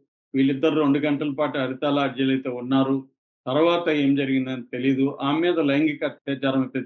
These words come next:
జరగలేదు, కానీ బట్టలు అయితే ఇప్పున్నాయి. ఆమె మీద, ఆ, విపరీతంగా గాయాలైతే ఉన్నాయి, ఒక కన్ను సరిగా కనిపించట్లేదు.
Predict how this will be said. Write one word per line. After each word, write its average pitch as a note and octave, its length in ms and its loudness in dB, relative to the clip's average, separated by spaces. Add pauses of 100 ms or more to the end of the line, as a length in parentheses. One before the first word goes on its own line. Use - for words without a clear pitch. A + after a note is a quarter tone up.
జరగలేదు, C3+ 420 2
కానీ C#3+ 220 -2
బట్టలు C3+ 400 -2
అయితే C3+ 180 -2
ఇప్పున్నాయి. C3+ 480 0 (440)
ఆమె C#3+ 260 0
మీద, D#3 140 0 (340)
ఆ, B2 400 -2 (120)
విపరీతంగా C#3+ 840 2 (300)
గాయాలైతే D3+ 520 4
ఉన్నాయి, C3+ 260 4
ఒక B2+ 200 -4
కన్ను D#3 220 2
సరిగా C3+ 640 -2 (120)
కనిపించట్లేదు. C3 800 -4